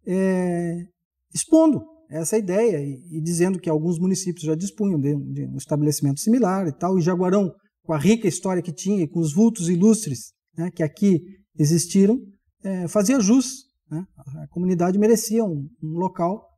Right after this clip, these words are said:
onde pudesse, é, armazenar todo essa, esse manancial de conhecimento e de história. E a ideia foi muito bem recebida pelo senhor prefeito, né?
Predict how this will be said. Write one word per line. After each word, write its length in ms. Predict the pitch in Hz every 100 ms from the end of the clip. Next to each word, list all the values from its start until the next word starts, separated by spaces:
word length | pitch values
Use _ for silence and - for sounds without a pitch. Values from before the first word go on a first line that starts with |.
| _ -
onde 260 | 196 202 233
pudesse, 880 | 247 214 196 202 - 233 190 139 151 _ -
é, 240 | 160 156
armazenar 640 | 151 175 202 180 185 190 -
todo 220 | 214 202
essa, 340 | 160 160 135 _ -
esse 180 | 156 185
manancial 480 | 185 190 156 202 185
de 80 | 170
conhecimento 560 | 170 160 156 180 196
e 20 |
de 80 | 175
história. 340 | 185 - 131 120 _ _ _ _ _ _ _ _
E 720 | - 208 220 214 208 202 190 190
a 80 |
ideia 220 | 202 214 226
foi 140 | 202
muito 180 | 214 220
bem 160 | 190
recebida 500 | 196 180 170 170 208
pelo 240 | 185 156 151
senhor 200 | 139 165
prefeito, 520 | 151 165 - 240 - _ -
né? 120 | 151